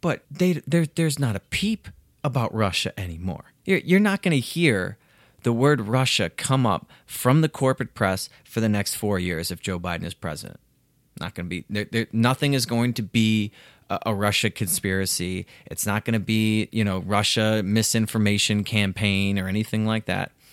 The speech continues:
Nope, nothing. They're not even gonna say the fucking word, and it's gonna be unbelievable to watch them do that. Almost as unbelievable as they, um, try to convince us that Joe Biden is a lucid president. Like, how long are they gonna pretend that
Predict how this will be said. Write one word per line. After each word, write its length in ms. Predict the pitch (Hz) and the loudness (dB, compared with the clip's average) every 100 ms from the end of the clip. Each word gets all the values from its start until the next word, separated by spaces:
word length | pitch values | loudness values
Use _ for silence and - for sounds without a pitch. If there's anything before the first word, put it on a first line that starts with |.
| - - _ - | -20 -20 _ -8
Nope, 420 | 95 131 - - - _ _ _ 101 | -2 0 -2 -8 -18 _ _ _ -4
nothing. 640 | 98 104 107 - - - - - - | -2 0 0 -2 -8 -12 -20 -20 -2
They're 160 | 110 | 2
not 160 | 113 113 | 2 2
even 160 | 101 | 0
gonna 180 | 95 78 | -2 -4
say 340 | - - 127 135 | -4 -2 0 0
the 100 | 127 | 0
fucking 400 | 113 - 107 87 | -2 -2 -4 -4
word, 280 | 73 50 - _ | -6 -10 -16 _
and 120 | 101 | -6
it's 140 | 92 - | -4 -4
gonna 240 | 107 95 | -2 -2
be 380 | 87 90 85 80 _ _ | -2 -4 -4 -6 _ _
unbelievable 800 | 120 139 120 110 98 95 82 64 | 2 2 4 4 2 -2 -4 -10
to 120 | - 90 | -8 -6
watch 340 | 87 87 - | -4 -4 -4
them 160 | 85 92 | -6 -6
do 180 | 90 | -6
that. 220 | 71 50 - | -8 -10 -8
Almost 380 | - 139 160 151 | -2 0 2 0
as 140 | 135 123 | 0 2
unbelievable 640 | 123 113 117 104 110 107 | 2 2 0 0 0 0
as 240 | 107 104 - | -2 -2 -2
they, 280 | 104 101 - | 0 0 -2
um, 320 | 101 98 98 | -4 -2 -4
try 180 | - 104 | 0 0
to 80 | 101 | 0
convince 440 | 104 95 104 98 | -2 -2 -2 -2
us 180 | 98 98 | -4 -2
that 180 | 98 95 | -2 -2
Joe 200 | 107 101 | -2 -2
Biden 320 | 98 98 101 | 0 0 0
is 120 | 101 | 0
a 60 | 95 | -2
lucid 480 | 95 104 - 98 85 | -4 -4 -4 -4 -2
president. 460 | 120 107 90 - | 0 0 -2 -6
Like, 120 | 95 | -6
how 140 | 107 123 | 0 2
long 200 | 117 113 | 4 4
are 60 | |
they 100 | 107 | 2
gonna 140 | 107 104 | 2 0
pretend 440 | 98 - 107 101 | -4 -2 0 2
that 240 | 107 107 | 0 -2